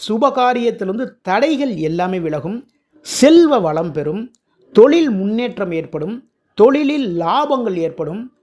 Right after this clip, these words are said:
நம்முடைய குழந்தைகள் உடல் நலத்தோட நல்ல ஆரோக்கியத்தோட நல்லா இருப்பாங்க.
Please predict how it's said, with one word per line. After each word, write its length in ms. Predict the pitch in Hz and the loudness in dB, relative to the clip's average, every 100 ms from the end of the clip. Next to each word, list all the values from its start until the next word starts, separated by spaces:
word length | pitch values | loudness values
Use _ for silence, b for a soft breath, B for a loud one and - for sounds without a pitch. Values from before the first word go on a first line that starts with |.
| _ - | _ -4
நம்முடைய 580 | 175 214 247 226 208 190 | 0 2 2 2 2 0
குழந்தைகள் 540 | 196 254 262 220 262 | 0 0 2 0 0
உடல் 380 | 214 175 208 240 | -2 -2 -2 -2
நலத்தோட 560 | 220 214 214 240 277 240 | -2 -2 -2 0 0 -2
நல்ல 300 | 165 202 233 | -6 -8 -6
ஆரோக்கியத்தோட 880 | 160 190 226 208 220 - 226 254 214 | -4 -2 -2 -2 -4 -2 0 0 -2
நல்லா 280 | 170 180 | -4 -4
இருப்பாங்க. 440 | 180 156 160 139 | -4 -6 -8 -12